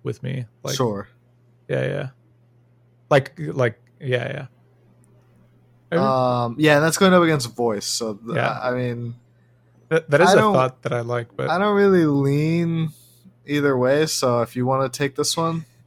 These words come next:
Speaker 2: that's fine with
Speaker 1: I'm,
Speaker 2: me.
Speaker 1: I mean, I'm gonna lean more voice, right? I mean, it's
Speaker 2: Okay. Uh, that's, I mean, this is be-, easiest or,
Speaker 1: Yeah.
Speaker 2: yeah, best instrument to learn. So that's
Speaker 1: Yeah,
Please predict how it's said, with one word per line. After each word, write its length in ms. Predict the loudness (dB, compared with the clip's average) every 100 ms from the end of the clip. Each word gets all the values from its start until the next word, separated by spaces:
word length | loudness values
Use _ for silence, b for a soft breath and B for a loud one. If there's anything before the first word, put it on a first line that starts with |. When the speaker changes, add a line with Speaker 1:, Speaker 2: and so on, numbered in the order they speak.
| _ -14
Speaker 2:
that's 160 | -12
fine 200 | -8 -6
with 80 | 0
Speaker 1:
I'm, 160 | 0 0
Speaker 2:
me. 180 | -4 -8 -8
Speaker 1:
I 40 | -2
mean, 160 | 2
I'm 160 | 2 4
gonna 180 | 2 2
lean 220 | -2 -4
more 200 | -6 -8
voice, 360 | -8 -10 -10 -8
right? 240 | -6 -8 -10
I 60 | -12
mean, 160 | -10
it's 180 | -12 -8
Speaker 2:
Okay. 280 | -4 -4 -4 -6
Uh, 120 | -6 -6
that's, 300 | -10 -14 -8
I 140 | -4
mean, 160 | -2 -2
this 120 | -2
is 120 | -4
be-, 300 | 2 4 4 2
easiest 680 | -4 0 0 -2 -4 -8 _ _ _ _
or, 220 | -6 -2
Speaker 1:
Yeah. 180 | -2 0
Speaker 2:
yeah, 60 | -2
best 480 | 2 2 2 0 -8
instrument 520 | -8 -8 -10 -12 -12
to 100 | -10
learn. 260 | -8 -8 -12 -16
So 200 | -18 -16
that's 160 | -10 -6
Speaker 1:
Yeah, 240 | -4 -6